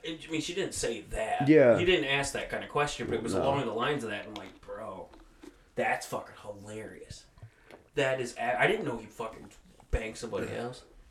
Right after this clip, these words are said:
Speaker 1: I guess if you have money, you know, you have fuck you money, you both can say, "You know what, that's fine."
Speaker 2: Yeah, exactly,
Speaker 1: Go fuck
Speaker 2: dude.
Speaker 1: who you want. I'm not leaving.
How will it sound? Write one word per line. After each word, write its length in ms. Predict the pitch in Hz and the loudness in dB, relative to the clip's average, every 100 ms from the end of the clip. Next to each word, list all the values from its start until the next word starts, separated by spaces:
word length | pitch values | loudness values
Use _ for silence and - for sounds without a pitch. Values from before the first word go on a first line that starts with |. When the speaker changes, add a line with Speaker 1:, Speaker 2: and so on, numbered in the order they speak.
| - - - _ 117 | -20 -20 -20 _ -6
Speaker 1:
I 60 | |
guess 240 | 123 170 190 | -4 -4 -6
if 140 | 180 | -4
you 80 | 190 | -2
have 180 | 170 175 | -2 -2
money, 380 | 196 180 170 - | -6 -6 -8 -8
you 120 | 147 | -6
know, 280 | 147 143 139 - 131 120 127 | -6 -6 -10 -12 -20 -16 -8
you 140 | 131 | -4
have 100 | 127 | -4
fuck 260 | 170 165 170 | -4 -6 -6
you 120 | 175 | -6
money, 280 | 127 117 117 | -4 -4 -4
you 140 | 120 | -2
both 260 | 139 139 - | 0 0 -2
can 160 | 120 | -6
say, 220 | - 127 | 0 2
"You 160 | 120 104 | 2 0
know 160 | 110 117 | -2 0
what, 220 | 117 110 | 0 -2
that's 160 | - | -10
fine." 260 | - 76 101 - 143 | -10 -10 -10 -8 4
Speaker 2:
Yeah, 140 | 147 | 6
exactly, 440 | 120 120 120 - | 8 8 6 8
Speaker 1:
Go 60 | 87 | 6
fuck 80 | 92 | 4
Speaker 2:
dude. 80 | 92 | 2
Speaker 1:
who 80 | |
you 160 | 139 127 | 0 0
want. 240 | 117 110 | 0 -2
I'm 120 | 104 120 | -2 -4
not 220 | 113 104 | -4 -6
leaving. 300 | 107 110 | -10 -10